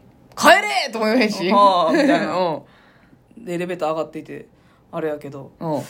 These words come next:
Speaker 2: それどうやったんやろなと思って。
Speaker 1: どういう状況やろな、その子。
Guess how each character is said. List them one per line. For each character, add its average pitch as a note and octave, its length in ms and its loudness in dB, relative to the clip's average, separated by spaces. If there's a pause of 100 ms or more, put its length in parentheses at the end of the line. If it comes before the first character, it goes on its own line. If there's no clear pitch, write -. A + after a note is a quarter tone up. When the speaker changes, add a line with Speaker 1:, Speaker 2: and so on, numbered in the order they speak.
(360)
Speaker 2:
そ - 200 -6
れ D4 100 -2
ど D4 200 2
う - 20 8
や G3+ 60 8
っ - 80 -2
た D#3+ 100 -4
ん - 20 -4
や D3+ 80 -6
ろ D3+ 60 -10
な D3 160 -8
と - 100 -20
思 - 120 -18
っ - 20 -20
て。 - 260 -20 (300)
Speaker 1:
ど C4 100 6
う G4 40 10
い - 20 10 (300)
う - 20 0
状 G#4+ 160 2
況 G#4+ 180 6
や E4+ 80 6
ろ G3+ 80 4
な、 D3+ 140 -8
そ F3+ 100 -12
の E3 80 -8
子。 - 320 -10